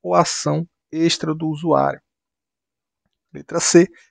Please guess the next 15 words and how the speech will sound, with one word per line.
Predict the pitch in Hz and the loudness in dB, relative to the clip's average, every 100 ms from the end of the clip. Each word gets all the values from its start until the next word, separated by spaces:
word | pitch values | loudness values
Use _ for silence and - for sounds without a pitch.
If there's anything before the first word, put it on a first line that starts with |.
| _ | _
Fechou | - 226 190 - 220 220 | -4 4 6 8 10 10
a | 170 151 | 10 8
aba | 165 175 | 6 6
ativa | 165 - - 196 185 185 | 2 0 0 2 4 4
do | 180 | 6
navegador | 180 170 180 175 147 143 - _ _ _ | 6 8 8 6 6 4 4 _ _ _
sem | - - 202 202 | -2 4 4 2
pedir | 202 147 139 160 - _ _ | -2 0 0 -2 -6 _ _
confirmação. | 175 - - 160 170 165 - 143 143 139 - _ _ _ _ _ _ _ _ _ _ _ | -10 -8 0 2 2 0 -4 -4 -4 -6 -12 _ _ _ _ _ _ _ _ _ _ _
Letra | 143 135 139 139 | -18 -16 -14 -2
D. | 143 170 - _ _ | 0 0 -4 _ _
Congelou | - 226 254 202 160 156 175 | 0 4 8 10 12 10 8
a | 170 | 6
página | - 151 147 160 - 175 - _ - | 0 0 0 2 -2 -4 -8 _ -10
momentaneamente, | 156 214 262 240 165 - 165 202 180 147 151 - - | 0 2 2 2 0 0 -2 0 2 2 2 0 -4